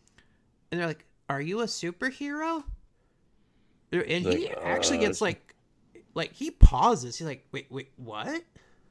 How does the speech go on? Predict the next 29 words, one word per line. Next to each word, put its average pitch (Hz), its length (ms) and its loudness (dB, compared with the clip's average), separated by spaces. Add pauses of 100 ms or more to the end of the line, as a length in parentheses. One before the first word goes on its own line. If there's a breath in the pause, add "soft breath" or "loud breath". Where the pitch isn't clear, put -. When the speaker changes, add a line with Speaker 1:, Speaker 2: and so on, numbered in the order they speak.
(1300)
Speaker 2:
Yeah, 107 360 4
he's, 107 260 2
like, 107 160 4
taken 107 380 0
back 90 320 -2
by 82 260 -2
it. 82 100 -10 (840)
It 359 260 2
was 403 140 6
kind, 403 300 0
it 330 100 2
was 392 140 4
kinda, 359 440 6
it - 100 -2
was 320 140 4
kinda 294 300 6
sweet. 247 440 2 (840 soft breath)
Speaker 1:
Oh, 175 240 0
dude, 165 140 -2
and 160 80 -4
he 156 60 -4
throws 151 280 -6
out 143 100 -4
one 131 120 -8
of - 20 -8
those 131 140 -8
one-liners. 120 560 -10
He's 123 100 -20
like, - 180 -16